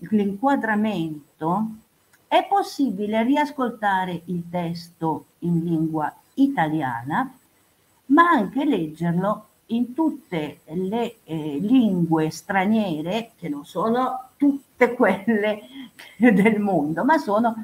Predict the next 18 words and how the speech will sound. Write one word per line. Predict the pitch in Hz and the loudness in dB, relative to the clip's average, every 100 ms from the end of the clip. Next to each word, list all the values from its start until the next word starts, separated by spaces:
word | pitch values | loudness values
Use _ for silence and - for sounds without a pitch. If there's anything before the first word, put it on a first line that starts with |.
| - 170 | -14 -6
lingue | 262 285 175 220 214 | -2 0 2 0 0
che, | - 180 175 | -4 -4 -4
eh, | - 170 151 151 135 311 - _ _ - | -4 -2 -2 -4 -6 -10 -12 _ _ -14
spesso, | 170 - 214 - - 220 220 | -8 -2 -2 -2 -2 -2 0
come | 190 175 | -4 -6
dire, | 185 185 175 | -4 -4 -4
i | 170 190 | -4 -4
ragazzini | 175 180 180 - 208 185 165 | -4 -4 -6 -6 -4 -2 0
nella | 196 214 190 | 2 2 0
scuola | 180 190 185 | -4 -2 -2
italiana, | 185 190 233 190 147 165 185 - _ _ _ | 0 0 0 0 0 -2 -4 -8 _ _ _
eh, | - 165 - | -8 -6 -2
usano | 220 220 220 | 0 2 0
come | 220 175 160 | 0 0 0
lingua | 170 170 165 | 2 2 2
materna, | 165 165 208 160 170 151 | 2 2 2 4 0 0
dall'arabo | 175 220 190 156 156 165 170 170 | 2 2 2 2 2 0 0 0
all'ucraino. | 165 170 160 165 139 131 - 139 | 0 0 0 -2 -8 -8 -10 -12